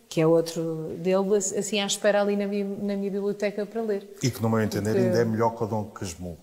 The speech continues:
Speaker 1: Então estou entusiasmada. Sim, também me disseram isso, então fiquei entusiasmada.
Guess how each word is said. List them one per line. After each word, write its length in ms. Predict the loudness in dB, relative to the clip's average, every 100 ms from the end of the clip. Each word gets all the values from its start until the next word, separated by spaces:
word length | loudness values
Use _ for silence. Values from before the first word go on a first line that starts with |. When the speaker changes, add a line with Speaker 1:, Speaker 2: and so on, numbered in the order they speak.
| -18 -20 -20 _ -8
Speaker 1:
Então 220 | -6 -4
estou 140 | -2
entusiasmada. 540 | -2 0 0 4 2 2
Sim, 180 | 2 2
também 160 | 4
me 60 | 4
disseram 360 | 2 2 2
isso, 320 | 2 -2 -6 -6
então 180 | -6
fiquei 380 | -4 -2 0 0
entusiasmada. 560 | -2 -4 -4 -4 -6